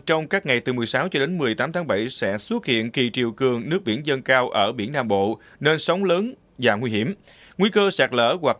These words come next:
tràn nước biển trên tuyến đê biển Tây tại Cà Mau, Kiên Giang, Sóc Trăng, Bạc Liêu. Vì vậy, ngày hôm qua, Trung tâm Dự báo Khí tượng Thủy văn Quốc gia đã có bản tin cảnh báo riêng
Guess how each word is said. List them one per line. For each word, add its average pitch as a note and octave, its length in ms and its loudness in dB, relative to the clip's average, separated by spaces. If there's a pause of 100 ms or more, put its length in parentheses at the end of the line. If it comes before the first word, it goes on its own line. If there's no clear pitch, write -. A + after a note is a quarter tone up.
tràn C#3 260 2
nước G3+ 180 -2
biển E3 260 0
trên D3+ 280 0
tuyến F#3 180 -4
đê D3+ 160 2
biển A#2 240 -4
Tây C#3 220 0
tại - 140 0
Cà A2 140 0
Mau, C3+ 220 0
Kiên D3 220 -6
Giang, D3 180 -2
Sóc F#3+ 200 -4
Trăng, E3 160 -2
Bạc G#2+ 180 -2
Liêu. D3 240 0 (260)
Vì B2+ 140 0
vậy, A#2 280 2
ngày A#2 160 0
hôm C3+ 140 -6
qua, C#3 280 2 (220)
Trung F3+ 160 -2
tâm E3 160 0
Dự C3 100 0
báo D3 140 2
Khí G#3 140 -6
tượng A2+ 220 -2
Thủy A2+ 200 -2
văn C3 160 -2
Quốc D#3+ 180 -6
gia B2 200 0
đã G2 220 -2
có D#3 180 -2
bản A#2 200 0
tin C3+ 240 -4
cảnh A#2 280 -2
báo D3+ 220 -4
riêng D#3 220 0